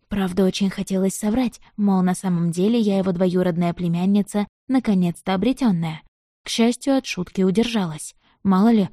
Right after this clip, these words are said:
вдруг слухи поползут. Не приведи темные доползут и до императора. Он же тогда меня на кусочки порвет.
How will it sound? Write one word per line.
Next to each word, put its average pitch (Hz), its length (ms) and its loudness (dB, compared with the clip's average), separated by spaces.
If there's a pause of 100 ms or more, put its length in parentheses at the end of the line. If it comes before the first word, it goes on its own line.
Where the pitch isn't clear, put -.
(160)
вдруг 214 440 0
слухи 190 400 -2
поползут. 165 560 -4 (540)
Не 214 160 6
приведи 196 400 2
темные 226 400 2
доползут 185 640 -2
и 202 80 2
до 196 140 4
императора. 190 600 -2 (300)
Он 214 160 4
же 202 80 0
тогда 196 280 0
меня 196 200 4
на 202 100 4
кусочки 214 440 -4
порвет. 165 420 -6